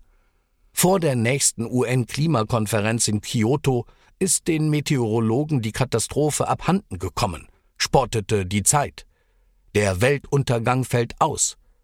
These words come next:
verkündete der Spiegel im Dezember neunzehnhundertsiebenundneunzig. "Manche meiner Kollegen haben sich in der Vergangenheit zu weit aus dem Fenster gehängt", zitierte das Magazin den Klimaforscher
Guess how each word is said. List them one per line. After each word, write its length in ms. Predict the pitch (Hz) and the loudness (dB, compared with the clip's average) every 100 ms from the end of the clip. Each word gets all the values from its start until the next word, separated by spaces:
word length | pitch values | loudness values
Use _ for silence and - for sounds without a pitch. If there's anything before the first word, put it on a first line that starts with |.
| - | -2
verkündete 580 | 151 - 110 113 131 | 0 0 0 0 -2
der 140 | 123 123 | 0 0
Spiegel 600 | - - 165 131 104 71 | -2 0 -2 0 -4 -6
im 140 | 78 | -6
Dezember 480 | 95 92 139 117 113 | -4 0 2 2 0
neunzehnhundertsiebenundneunzig. 1500 | 110 110 - 113 110 110 - 101 117 110 143 127 - 101 - _ _ _ _ _ - - - | 0 0 0 2 2 2 0 0 -2 0 0 0 -2 -4 -16 _ _ _ _ _ -10 -6 0
"Manche 340 | 131 196 220 | 2 2 2
meiner 260 | 208 185 165 | 2 2 0
Kollegen 580 | - 131 139 143 143 | 0 0 -2 0 2
haben 240 | 127 123 123 | 2 2 0
sich 220 | 113 120 | -2 0
in 80 | 113 | 0
der 100 | 98 | 0
Vergangenheit 640 | 110 107 120 131 120 117 | 0 0 0 2 0 0
zu 320 | - 160 147 | 0 0 0
weit 280 | 113 120 123 | 0 0 0
aus 140 | 110 - | -2 0
dem 160 | 110 | -2
Fenster 460 | 98 147 175 - 90 | 0 0 0 -2 -4
gehängt", 540 | - - 90 - - - - - - - | -4 -4 -4 -8 -16 -18 -20 -20 -12 0
zitierte 540 | 120 107 151 127 110 | 0 2 0 0 0
das 200 | 101 98 | 0 2
Magazin 640 | 107 104 101 - 120 117 | 2 2 0 0 0 0
den 240 | 98 95 90 | 0 -2 -2
Klimaforscher 920 | 120 135 110 98 - 110 104 117 | 0 2 2 0 0 0 0 0